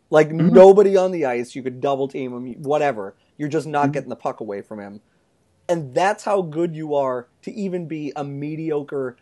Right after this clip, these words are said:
Speaker 1: old guy, like, a mediocre
Speaker 2: Absolutely.
Speaker 1: A H L player who's been out of the game for twenty years. Like,
Speaker 2: Yeah,
Speaker 1: you're
Speaker 2: not even,
Speaker 1: still
Speaker 2: like, just go,
Speaker 1: unreal.
Speaker 2: go watch, go watch, go watch a guy who played really good club hockey in, in college dick around with, with, with some, with some,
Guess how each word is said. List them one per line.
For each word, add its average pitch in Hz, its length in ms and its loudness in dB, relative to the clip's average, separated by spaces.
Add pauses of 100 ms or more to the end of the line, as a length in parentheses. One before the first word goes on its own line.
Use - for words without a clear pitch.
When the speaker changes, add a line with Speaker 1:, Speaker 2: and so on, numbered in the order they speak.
(240)
Speaker 1:
old 147 360 0
guy, 117 500 -2
like, 143 260 2
a 151 40 -2
mediocre 170 240 -2
Speaker 2:
Absolutely. 175 380 4
Speaker 1:
A 143 160 4
H 135 140 -4
L 135 120 -2
player 123 280 -6
who's 131 300 -8 (260)
been 143 260 -2
out 139 160 -2
of 127 60 -4
the 131 80 -2
game 120 240 -2
for 117 100 -14
twenty 104 320 -10
years. 95 340 -12 (260)
Like, 131 200 0
Speaker 2:
Yeah, 202 140 4
Speaker 1:
you're 123 120 4
Speaker 2:
not 202 80 6
even, 135 140 6
Speaker 1:
still 147 160 4
Speaker 2:
like, 156 180 4
just 151 160 0
go, 147 300 4
Speaker 1:
unreal. 123 300 -4
Speaker 2:
go 196 80 2
watch, 185 380 4 (280)
go 165 180 4
watch, 190 380 2 (100)
go 160 180 2
watch 175 240 2
a 156 40 -4
guy 143 200 2
who 143 80 4
played 131 220 -4
really 127 220 0
good 120 220 -6
club 117 280 -2
hockey 110 600 -2
in, 110 360 -4
in 117 140 -2
college 107 720 2
dick 120 220 0
around 110 400 2
with, - 320 -8
with, - 420 -2
with 113 140 -2
some, 107 420 0 (680)
with 110 160 0
some, 107 340 6